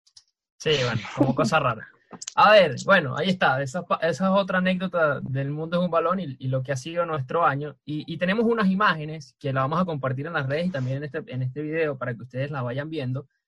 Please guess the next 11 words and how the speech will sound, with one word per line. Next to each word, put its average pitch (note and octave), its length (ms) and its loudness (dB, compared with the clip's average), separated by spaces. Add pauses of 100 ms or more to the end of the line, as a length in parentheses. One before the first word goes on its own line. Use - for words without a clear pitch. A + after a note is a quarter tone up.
(260)
que D#3+ 100 -2
son F#3 180 -2
imágenes A3 720 0 (200)
importantes E3+ 800 0
de D3 40 -6
lo C#3+ 120 -4
que D3 80 -4
ha D3+ 60 -4
sido F#3 260 -6
nuestra D#3 300 -2
participación, C#3+ 960 -6